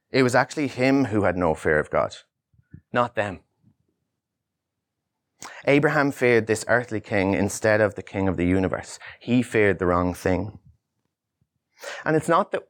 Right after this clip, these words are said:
it's not that we need to be scared of God, but in the Bible, fear is what looms largest in our lives. It's what takes our focus.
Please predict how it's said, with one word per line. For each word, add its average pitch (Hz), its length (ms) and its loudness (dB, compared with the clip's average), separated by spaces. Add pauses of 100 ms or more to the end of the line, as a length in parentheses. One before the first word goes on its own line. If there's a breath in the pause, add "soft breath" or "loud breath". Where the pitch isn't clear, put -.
(120)
it's 147 160 -2
not 175 140 4
that 180 80 -2
we 156 80 4
need 143 200 4
to 127 60 -6
be 113 80 2
scared 120 460 4
of 104 100 -4
God, 87 340 4
but 104 180 2 (340 loud breath)
in 139 180 2
the 156 80 4
Bible, 131 380 4
fear 117 440 2
is - 200 -2
what - 200 -2
looms 113 460 2
largest 101 640 0
in 98 100 -2
our 92 120 2
lives. 92 580 0
It's - 160 -8
what 117 220 -2 (260)
takes 131 300 -4
our 113 100 0
focus. - 640 -2